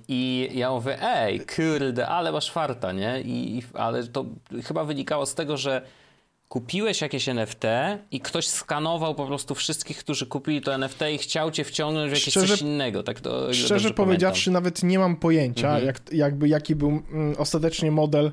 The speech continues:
Speaker 2: To chyba połowa użytkowników Solany dostała, tak gdzieś kiedyś przeczytałem, ale
Speaker 1: Okej.
Speaker 2: znowu, nie wiem, nie, nie wdrażałem się.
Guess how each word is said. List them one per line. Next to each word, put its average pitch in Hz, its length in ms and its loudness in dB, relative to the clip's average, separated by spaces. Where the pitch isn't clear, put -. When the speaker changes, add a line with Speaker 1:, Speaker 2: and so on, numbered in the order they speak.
Speaker 2:
To 196 80 4
chyba 202 300 4
połowa 196 800 4
użytkowników 170 680 2
Solany 151 380 4
dostała, 127 400 -2
tak 147 180 -4
gdzieś - 180 -4
kiedyś 147 180 -2
przeczytałem, 156 360 0
ale 156 120 4
Speaker 1:
Okej. 185 100 4
Speaker 2:
znowu, 147 300 4
nie 208 160 6
wiem, 196 220 4
nie, 196 180 4
nie 180 200 4
wdrażałem 180 540 4
się. 185 180 4